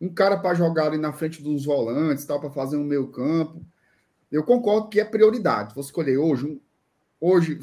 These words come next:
a prioridade é um nove ou um dez? É um dez com toda certeza.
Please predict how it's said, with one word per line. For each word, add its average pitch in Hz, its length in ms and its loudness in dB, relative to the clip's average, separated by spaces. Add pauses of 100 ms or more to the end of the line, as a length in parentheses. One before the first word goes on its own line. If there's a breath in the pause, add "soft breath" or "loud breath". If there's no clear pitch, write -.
(200)
a 160 80 -2
prioridade 170 440 2
é 165 40 6
um 185 140 -4
nove 240 300 0
ou 254 60 -2
um 240 60 -4
dez? 131 280 -4
É 139 60 -4
um 226 120 -6
dez 180 300 -4
com - 120 -12
toda 311 180 -16
certeza. 143 520 -6